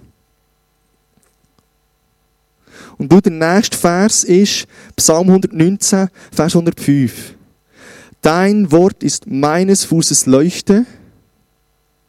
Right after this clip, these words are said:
und ein Licht auf meinem Wege.“ Und du sagst vielleicht, „Was ist der nächste Schritt in meinem Leben? Ich bin im Laufen, ich bin auf meinem Weg.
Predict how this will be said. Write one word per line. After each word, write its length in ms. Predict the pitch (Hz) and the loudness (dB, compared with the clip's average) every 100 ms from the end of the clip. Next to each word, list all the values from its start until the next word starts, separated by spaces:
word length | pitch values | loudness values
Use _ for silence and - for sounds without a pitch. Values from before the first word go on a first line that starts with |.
| _ _ _ _ - | _ _ _ _ -8
und 140 | 139 | -4
ein 180 | 147 139 | -4 0
Licht 300 | 180 196 220 | -2 0 0
auf 120 | 208 | 0
meinem 300 | 156 180 196 | -2 -2 2
Wege.“ 400 | 165 117 113 131 - _ _ _ _ _ _ _ _ _ _ _ _ _ _ | 2 0 -4 -6 -14 _ _ _ _ _ _ _ _ _ _ _ _ _ _
Und 420 | - - - - | -20 -20 -10 -4
du 60 | 139 | 0
sagst 220 | 170 165 | 0 0
vielleicht, 280 | 170 - - | -2 -4 -10
„Was 420 | 131 135 165 - | -4 0 0 0
ist 440 | - 185 196 - 151 | -2 0 0 -4 -8
der 80 | |
nächste 360 | 131 123 151 - | -4 -4 -6 -6
Schritt 200 | 156 - | -8 -6
in 80 | 143 | -6
meinem 160 | 135 | -4
Leben? 500 | 123 135 175 180 175 - - - | -4 -4 -4 -4 -4 -8 -16 -10
Ich 80 | 247 | -2
bin 120 | 294 | 0
im 100 | 139 | 2
Laufen, 540 | 135 165 180 - 175 160 | 2 4 2 0 -4 0
ich 60 | |
bin 100 | 139 | 0
auf 60 | 131 | 0
meinem 260 | 143 135 127 | 0 -2 0
Weg. 460 | 160 180 - - | -2 -4 -8 -18